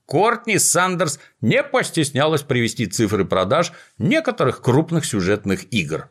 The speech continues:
в их дебютный месяц. В мае две тысячи пятнадцатого "Ведьмак три. Дикая охота" срубил шестьдесят девять миллионов баксов.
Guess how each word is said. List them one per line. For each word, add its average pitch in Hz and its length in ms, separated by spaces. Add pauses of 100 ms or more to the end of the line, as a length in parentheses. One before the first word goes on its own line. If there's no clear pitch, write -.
в 110 200
их 208 240
дебютный 90 800
месяц. - 520 (380)
В 85 200
мае 180 320
две 143 140
тысячи 147 420
пятнадцатого 131 960
"Ведьмак 143 460
три. 220 340
Дикая 104 500
охота" 85 420
срубил 170 800
шестьдесят 113 640
девять 180 340
миллионов 95 560
баксов. 80 720